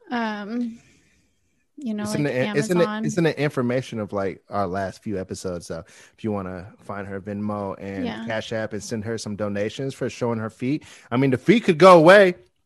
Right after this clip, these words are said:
Speaker 2: Don't forget, you gotta show love and send donations for those feet, Venmo and Cash App. You know,
Speaker 1: Right.
Speaker 2: a hundred do-,
Speaker 1: It's almost
Speaker 2: a hundred dollars would be
Speaker 1: Christmas.
Speaker 2: nice. Couple
Speaker 1: It's almost
Speaker 2: hundred dollars.
Speaker 1: my birthday.
Speaker 2: You know what I'm saying? So it's almost Christmas.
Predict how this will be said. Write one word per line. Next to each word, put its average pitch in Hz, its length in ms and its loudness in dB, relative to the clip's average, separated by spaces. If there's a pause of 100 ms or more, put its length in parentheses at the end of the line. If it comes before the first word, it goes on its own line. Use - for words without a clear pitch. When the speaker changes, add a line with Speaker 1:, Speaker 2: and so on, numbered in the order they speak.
Speaker 2:
Don't 131 160 -2
forget, 156 360 0
you 151 80 -2
gotta 147 180 0
show 139 320 4
love 139 440 2 (220)
and 110 100 -8
send 131 220 -4
donations 123 640 -2
for 123 100 -6
those 120 220 -4
feet, 131 400 -8
Venmo 120 380 0
and 110 100 -6
Cash 123 320 -2
App. 113 340 -2 (720)
You 214 100 -12
know, 113 280 -8
Speaker 1:
Right. - 80 -2
Speaker 2:
a 240 40 0
hundred 247 280 0
do-, 123 60 2
Speaker 1:
It's 131 180 4
almost 226 140 -14
Speaker 2:
a 113 60 -4
hundred 139 320 0
dollars 254 200 4
would 254 80 -4
be - 40 -4
Speaker 1:
Christmas. 269 680 0
Speaker 2:
nice. - 260 -8 (180)
Couple 123 260 0
Speaker 1:
It's 117 60 0
almost 233 260 2
Speaker 2:
hundred 120 100 4
dollars. 131 120 6
Speaker 1:
my 247 60 6
birthday. 269 500 2
Speaker 2:
You 277 60 2 (100)
know 120 80 -6
what 123 60 -4
I'm 127 60 -4
saying? 139 260 -2
So 139 260 -2
it's - 180 -6
almost 147 280 -2
Christmas. 165 540 0